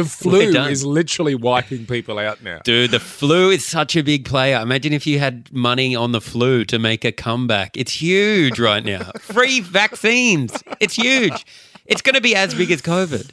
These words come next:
Speaker 2: Yeah, I, absolutely. I, I'm all about it. I'm gonna go out and get my free vaccine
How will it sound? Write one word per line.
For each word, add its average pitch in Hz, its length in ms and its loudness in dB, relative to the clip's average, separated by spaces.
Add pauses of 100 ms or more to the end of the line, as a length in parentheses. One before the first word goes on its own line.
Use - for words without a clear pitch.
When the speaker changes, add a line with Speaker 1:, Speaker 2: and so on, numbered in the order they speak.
(540)
Speaker 2:
Yeah, 233 140 0
I, 240 300 2
absolutely. 160 800 -2
I, 180 260 4
I'm 240 100 -2
all 170 160 2
about 139 300 0
it. 101 220 -10
I'm 180 140 0
gonna 190 140 -2
go 127 260 -6
out 156 180 -4
and 110 120 -18
get 131 200 -4
my 127 140 -10
free 120 380 -10
vaccine 98 560 -12